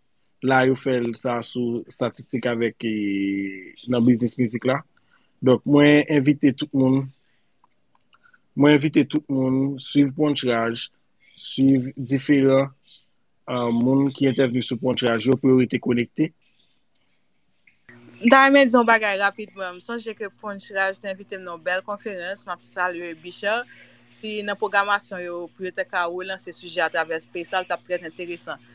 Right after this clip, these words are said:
Speaker 2: Paske maten nan spes ke m te, nou t ap pale de sa jisteman, D J hip-hop. Donk, eh, si yo te ka fè yon spes sou sa, m panse l t ap enteresan pou relanse sijè, paske m te vrèman renmen konferans, m te yon nan entèvni nan yo.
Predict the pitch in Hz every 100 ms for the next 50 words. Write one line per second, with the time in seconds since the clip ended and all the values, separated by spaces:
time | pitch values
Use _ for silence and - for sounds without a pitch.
0 | - - - 170 180 185 180 180 185 180
1 | 180 180 - 185 - 180 175 180 190 196
2 | 180 - 175 170 156 156 - 156 151 -
3 | 165 175 190 190 160 170 147 185 175 180
4 | - 190 - _ - - _ 170 170 170
5 | 165 - 185 190 185 175 180 175 - 180
6 | 170 175 - 190 185 180 170 165 165 160
7 | 165 160 185 170 160 165 160 165 - 156
8 | 156 170 170 165 160 156 175 175 165 156
9 | 151 156 143 156 147 165 175 165 156 156
10 | 156 151 151 151 156 156 147 170